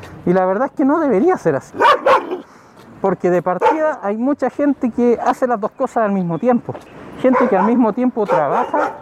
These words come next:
pero también al mismo tiempo emprende. Y también por el hecho de que al final esa comparación un poquito estúpida, un poquito antojadiza, bueno, también lo entiendo porque los tipos tienen que vender sus cursos,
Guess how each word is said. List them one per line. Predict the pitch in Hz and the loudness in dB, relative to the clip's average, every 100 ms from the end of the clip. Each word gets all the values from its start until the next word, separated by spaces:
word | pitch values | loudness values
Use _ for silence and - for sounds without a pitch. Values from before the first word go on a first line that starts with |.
| 508 427 | -4 0
pero | 175 | 0
también | 151 117 151 240 | 0 -2 0 0
al | 170 | 0
mismo | 160 147 | 0 0
tiempo | 139 139 160 | 0 -2 0
emprende. | 208 - 302 180 110 - - - - - - 427 466 - 523 - - 453 - - - | -2 0 0 0 -4 -10 -18 -20 -16 -14 -8 -4 -4 -2 -2 -2 -4 -4 -4 -6 -2
Y | 185 | 0
también | 196 190 220 269 294 262 - | 2 0 -2 -2 -2 -4 -6
por | - 202 | -4 0
el | 214 | 2
hecho | 254 285 254 | 0 0 0
de | 240 | 0
que | 214 214 196 185 170 - - - - - - - - | 0 2 4 2 0 -6 -12 -12 -10 -8 -4 -4 -2
al | - 185 | -2 -2
final | - 196 226 269 - - - - - - - - - | -4 -4 -2 -4 -8 -20 -20 -20 -18 -14 -12 -12 -2
esa | 202 - 226 226 202 185 170 | -2 0 0 2 2 0 -2
comparación | 165 165 151 151 147 214 240 | -4 -4 -2 -2 -2 0 2
un | 214 | 2
poquito | - 160 214 175 | 0 -2 -2 -2
estúpida, | - - 233 226 185 175 175 165 160 - 226 - - - - - | -4 0 2 2 2 2 2 0 -4 -8 -12 -14 -14 -12 -10 -2
un | 185 | 0
poquito | - 180 170 196 202 196 190 180 170 | 2 0 0 -2 0 0 2 2 0
antojadiza, | 165 170 - 147 202 254 170 | 0 -4 -4 -2 -2 -2 -2
bueno, | 170 165 | -2 -2
también | 139 139 170 | -2 -2 -2
lo | 151 | -2
entiendo | 139 135 165 143 | 0 0 0 0
porque | 135 - | -2 -2
los | 139 | -2
tipos | - 170 147 | -2 -4 -4
tienen | - 170 160 | -2 -2 0
que | 151 | 0
vender | 143 151 | 0 -2
sus | - - | -4 -10
cursos, | - 180 180 - | -2 -2 0 -4